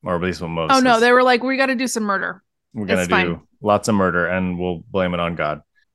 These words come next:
Speaker 1: 'cause God's kinda murdery. I mean, I guess.
Speaker 2: God is in a really bad mood.
Speaker 1: So,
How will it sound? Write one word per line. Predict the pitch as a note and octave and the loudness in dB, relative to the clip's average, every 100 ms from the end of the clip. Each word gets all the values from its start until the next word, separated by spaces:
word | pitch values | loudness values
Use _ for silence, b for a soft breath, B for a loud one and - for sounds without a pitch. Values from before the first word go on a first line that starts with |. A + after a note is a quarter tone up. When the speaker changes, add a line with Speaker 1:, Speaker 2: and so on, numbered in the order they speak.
| _ | _
Speaker 1:
'cause | F#2 D#2+ | -12 -10
God's | D#2+ E2+ E2 D#2 - _ _ _ _ _ | -4 -2 -2 -4 -14 _ _ _ _ _
kinda | - F2+ | -8 -4
murdery. | F2+ G#2 G2 G2 F2 - - | 0 0 2 0 -2 -8 -12
I | F2+ | -8
mean, | - | -6
I | - | -2
guess. | A3+ A3 G#3 G#3 | 0 2 2 0
Speaker 2:
God | F#3+ F#3 | -4 -10
is | - G#3 G3+ F#3 F#3 - | -6 -4 -4 -6 -10 -8
in | G3 G#3 | -4 -4
a | G3+ | -4
really | F#3+ F#3+ F3+ | -4 -4 -4
bad | E3+ D3+ | -6 -6
mood. | - - - _ _ _ b b _ _ _ - | -8 -12 -16 _ _ _ b b _ _ _ -8
Speaker 1:
So, | - | 2